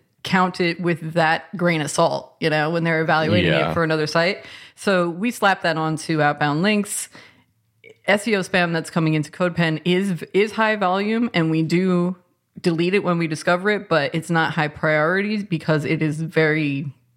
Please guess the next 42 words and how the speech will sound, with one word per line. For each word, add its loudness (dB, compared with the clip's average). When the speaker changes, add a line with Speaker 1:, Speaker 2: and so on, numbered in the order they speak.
Speaker 1:
it's 2
not 0
terribly 0
harmful -2
to -2
the -2
community 0
at -2
large 0
or 4
to -6
the -2
web 2
at -4
large, -2
because -2
we're 2
already 0
telling -2
Google, 0
"Don't 2
even -2
pay 2
attention -2
to -12
this." -12
<laughs> -12
So, 0
so -2
they 2
already 0
know 2
it's -4
not -2
important. -2
Speaker 2:
All, 2
all 2
those 0
three -2
are 2
very 2
different -2